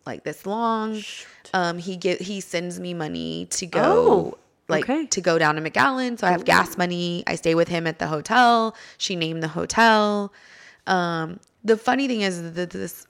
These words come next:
Speaker 1: woman worked for my mom. So my
Speaker 2: Oof.
Speaker 1: mom owns a couple businesses in San Antonio, and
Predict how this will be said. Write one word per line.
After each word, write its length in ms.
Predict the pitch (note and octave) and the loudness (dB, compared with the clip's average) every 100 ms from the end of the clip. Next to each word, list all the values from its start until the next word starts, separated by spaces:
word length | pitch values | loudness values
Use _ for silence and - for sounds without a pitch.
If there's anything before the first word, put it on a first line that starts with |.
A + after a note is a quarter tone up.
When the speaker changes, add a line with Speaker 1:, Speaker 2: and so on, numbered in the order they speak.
| - | -14
Speaker 1:
woman 440 | F3+ E3+ D#3+ D#3 | -10 -8 -10 -6
worked 300 | D#3+ E3 - | -4 -4 -6
for 120 | - | -10
my 120 | D#2+ | -10
mom. 260 | - - - - - | -8 -10 -12 -12 -2
So 60 | |
my 60 | E3 | 0
Speaker 2:
Oof. 40 | |
Speaker 1:
mom 180 | D#3 G#3 | 2 2
owns 160 | G3 G3 | 0 -2
a 20 | |
couple 180 | G3 F3+ | 0 0
businesses 500 | F3 E3 D#3+ D3+ D3+ | 0 -2 -4 -6 -8
in 80 | D3+ | -8
San 140 | D#3 D#3 | -8 -8
Antonio, 560 | D3 D#3+ D3 C#3+ C#3+ | -8 -8 -6 -6 -6
and 220 | C#3+ C#3+ | -8 -12